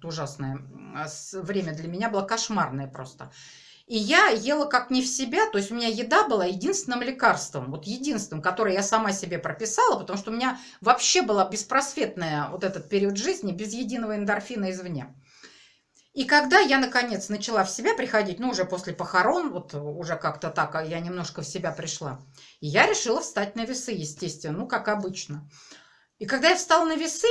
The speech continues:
меня опять ничуть это не удивило, несмотря на то, что я очень много ела, а, все равно у меня был привес из расчета, если разделить, а, два с половиной три килограмма за месяц.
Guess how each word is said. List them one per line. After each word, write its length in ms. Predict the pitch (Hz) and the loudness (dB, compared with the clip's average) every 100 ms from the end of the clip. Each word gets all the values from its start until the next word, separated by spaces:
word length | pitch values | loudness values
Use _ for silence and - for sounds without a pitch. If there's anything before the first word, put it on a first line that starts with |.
| 466 | 4
меня 240 | 240 254 | 4 4
опять 260 | 254 415 330 | 4 2 4
ничуть 320 | 294 320 349 | 2 2 -2
это 160 | 339 294 | -2 0
не 160 | 285 | 2
удивило, 420 | 262 220 214 185 | 0 -2 0 0
несмотря 420 | 196 220 262 247 240 | 0 0 2 2 2
на 60 | |
то, 120 | 233 | -2
что 140 | 226 220 | 2 2
я 60 | |
очень 260 | 240 247 220 | 2 0 -2
много 220 | 214 196 | -2 0
ела, 540 | 196 185 233 214 202 - - - | -2 0 2 4 2 0 -10 -4
а, 160 | 190 196 | 0 2
все 220 | 196 392 | 2 4
равно 380 | 453 359 277 233 | 6 6 2 0
у 40 | |
меня 160 | 233 233 | 0 0
был 220 | 240 233 | 0 -2
привес 420 | 254 262 370 427 | -2 2 2 0
из 220 | - 208 | -4 -2
расчета, 480 | 247 277 - 247 196 | 0 0 2 0 0
если 240 | 190 202 220 | -2 0 0
разделить, 640 | 240 214 269 359 453 240 | -2 -4 0 4 4 4
а, 180 | 233 214 | 0 2
два 180 | 247 | 2
с 80 | 370 | 0
половиной 380 | - 349 392 311 | 0 0 0 -2
три 140 | - | -4
килограмма 440 | 262 233 220 226 226 | -2 0 2 2 0
за 200 | 196 302 | 0 0
месяц. 640 | 247 180 160 180 170 - | 0 -2 -4 -6 -8 -12